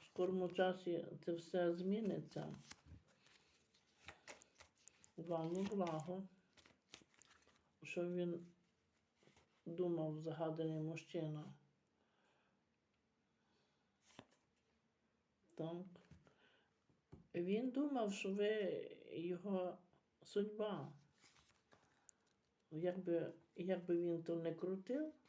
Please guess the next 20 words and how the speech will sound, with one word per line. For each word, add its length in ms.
які 240
би 160
обставини 640
і 40
труднощі 580
не 120
були, 480
він 60
все 160
одно 300
знає, 220
що 160
ви 140
його 360
судьба, 640
доля. 600
Та, 400
він 200
вас 300
любить. 540